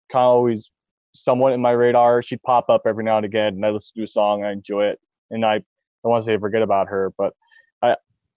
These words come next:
I, I would, I know her enough to consider myself a fan of hers, and she, before she was making kind of, um, you know, kind of in-,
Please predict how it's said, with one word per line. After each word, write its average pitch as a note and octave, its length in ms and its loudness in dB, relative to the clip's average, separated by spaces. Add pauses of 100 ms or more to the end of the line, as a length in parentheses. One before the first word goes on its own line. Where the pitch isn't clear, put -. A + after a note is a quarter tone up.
(500)
I, - 180 -6
I B2 120 2
would, B2+ 160 2 (100)
I D3+ 380 2
know D3+ 240 0
her D#3+ 100 4
enough B2+ 220 2
to A#2+ 80 -8
consider A2+ 300 -4
myself G#2 320 -4
a F2+ 120 -20
fan G#2+ 180 -4
of G#2+ 100 -2
hers, A#2 440 -2
and G#2 440 -6 (1300)
she, - 220 -14
before D#3 580 0
she D3 180 -6
was C3 180 -6
making A#2 500 -4
kind A2 360 -2
of, G#2 220 -6
um, F#2+ 560 -6 (1700)
you C#3 80 -2
know, A2+ 140 0
kind A#2 180 -6
of G#2+ 100 -6
in-, A2 440 -8